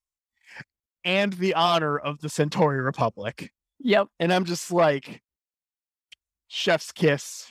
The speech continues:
Speaker 1: That's
Speaker 2: <laughs>
Speaker 1: beautiful.
Speaker 2: He definitely did not need to do that.
Speaker 1: He didn't. He didn't need
Speaker 2: <laughs>
Speaker 1: to do that. But that's probably the only justifiable revenge he can get on Jakar for two episodes ago.
Speaker 2: It's true. Yeah.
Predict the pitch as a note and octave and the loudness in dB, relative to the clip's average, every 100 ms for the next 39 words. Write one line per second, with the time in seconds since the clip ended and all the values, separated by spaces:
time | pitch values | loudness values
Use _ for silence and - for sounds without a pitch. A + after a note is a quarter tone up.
0 | _ _ - E3 D3 F3 C3+ B2+ - B2 | _ _ -4 -4 0 0 0 -2 -2 -2
1 | B2+ _ - D#4 F4 - - _ - - | -2 _ -4 -2 -4 -8 -18 _ -14 -2
2 | F#4+ D#4 D4 C#4 B3 G3+ G#3+ F#3+ F3 E3+ | 0 2 2 2 2 2 0 2 2 2
3 | E3 F3 E3 D#3+ E3 D#3+ D3 E3+ - _ | 0 -2 -2 0 0 0 0 -2 -6 _
4 | - - _ _ _ - F#3+ G#3+ A3 B2 | -8 -8 _ _ _ -4 2 4 4 2
5 | - D#4+ - D#4+ - G#3 G#3 F#3 F#3 F3 | -2 -4 -2 -4 -2 -2 2 2 2 0
6 | E3 D#3+ D3+ B2+ - _ _ _ - F#3+ | 0 0 2 0 -2 _ _ _ -6 0
7 | A3+ - - G#3+ G#3 G3 G3 F#3 F3 E3+ | 0 -2 -2 0 0 -2 -4 -2 -2 -2
8 | E3+ D3+ - E3 E3 D#3+ - D3+ D3+ D3+ | -2 -4 -2 -2 -2 -6 0 2 2 0
9 | D3+ C#3+ C3+ C3+ _ _ _ _ _ _ | -2 -4 -4 -6 _ _ _ _ _ _
10 | _ _ _ _ - D#3 C#3 - D3+ C#3+ | _ _ _ _ -10 -8 -4 0 0 0
11 | C3+ - - D#3 - C#3+ C3+ C#3+ C#3 C#3+ | -6 -12 -8 -6 -2 0 2 2 2 -2
12 | D3 C#3+ C3+ C3 C#3 A#2+ - - D3+ D#3+ | 0 0 -2 -6 0 0 0 -4 -4 0
13 | D#3+ E3 - _ - - A3 A3 - _ | 0 0 -2 _ -8 2 4 2 -2 _
14 | _ _ _ _ - F#3+ F#3+ | _ _ _ _ -2 0 0